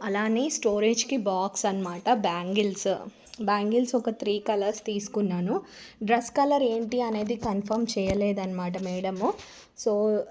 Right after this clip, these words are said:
డ్రెస్ వచ్చిన తర్వాత చూద్దాం. ఒక రెడ్, ఎల్లో, గ్రీన్ అయితే మూడు తీసుకొని పెట్టుకోండి అని చెప్పారు. So, త్రీ కలర్స్ తీసుకున్నాను. అలానే జడకి కట్టడానికి బ్లాక్ థ్రెడ్, సుజాత పిన్స్,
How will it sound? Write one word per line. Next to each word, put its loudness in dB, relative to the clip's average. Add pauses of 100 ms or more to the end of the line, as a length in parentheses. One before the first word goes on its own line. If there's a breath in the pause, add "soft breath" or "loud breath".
(140)
డ్రెస్ 0
వచ్చిన 2
తర్వాత -2
చూద్దాం. -2 (460)
ఒక 0
రెడ్, 4 (220)
ఎల్లో, 2
గ్రీన్ 0
అయితే 0 (460)
మూడు 4
తీసుకొని 0
పెట్టుకోండి 0
అని -2
చెప్పారు. -2 (560 loud breath)
So, 4
త్రీ 2
కలర్స్ 2
తీసుకున్నాను. -2
అలానే 2
జడకి 0
కట్టడానికి -4
బ్లాక్ -4
థ్రెడ్, -2 (440 loud breath)
సుజాత 0
పిన్స్, -2